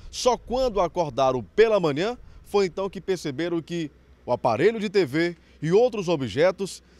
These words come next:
teriam sido roubados. E a porta estava aberta. Os moradores acreditam que os bandidos teriam acendido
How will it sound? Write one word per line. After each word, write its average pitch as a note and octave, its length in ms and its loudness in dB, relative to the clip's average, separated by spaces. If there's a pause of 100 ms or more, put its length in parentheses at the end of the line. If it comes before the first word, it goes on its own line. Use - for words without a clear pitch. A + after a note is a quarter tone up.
teriam A3 180 -2
sido G3+ 220 -4
roubados. D#3 720 2 (420)
E B2+ 120 0
a C#3 80 4
porta E3 500 2 (180)
estava E3 440 0
aberta. A#2+ 500 -4 (460)
Os A#2 100 -10
moradores D#3 420 0
acreditam E3 720 -2 (300)
que F3+ 60 2
os E3 100 0
bandidos G3 460 -4
teriam G#3 300 -4
acendido G3+ 640 -4